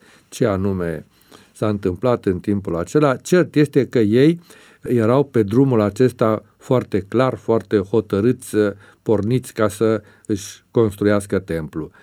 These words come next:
În această zi, profetul are această profeție, ce, notați, douăzeci și patru a noua: „Din ziua aceasta veți fi binecuvântați.”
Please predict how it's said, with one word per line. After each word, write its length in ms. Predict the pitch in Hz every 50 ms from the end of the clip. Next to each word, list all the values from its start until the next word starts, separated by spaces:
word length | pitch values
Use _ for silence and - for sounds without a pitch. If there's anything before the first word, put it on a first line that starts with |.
| - - - - _ _ _ _ _ _ _ _ _ _ -
În 80 | 113 117
această 520 | 107 98 98 - 110 98 95 - - 139
zi, 320 | 143 135 - 202 208 208 208 - - - _
profetul 540 | - - 131 117 - 139 139 135 - 123 113
are 360 | - 107 117 117 113 110 107 -
această 460 | - 98 95 95 - 98 95 101 95 90
profeție, 580 | - - 98 87 - - 92 90 - - 87
ce, 200 | 87 - - 95 -
notați, 640 | 113 123 131 127 127 - 87 78 - - - - _ _ _ _ _ _
douăzeci 460 | - 104 131 131 127 113 101 104 95
și 140 | 98 - 101
patru 460 | 95 - 123 120 120 - - 123 110 -
a 100 | 104 101
noua: 320 | 92 87 78 78 76 78 - - - - - _ _
„Din 320 | - 110 104 117 113 104 101
ziua 500 | 98 95 156 202 220 196 151 127 113 -
aceasta 800 | - 90 87 - - 95 87 87 - - - 120 131 156 190 - _ _ _ _ _ _ _ _ _ _ _ -
veți 240 | 98 101 104 95
fi 120 | - 117 107
binecuvântați.” 960 | 101 104 98 101 92 95 - 90 82 85 85 82 - 82 85 - - - -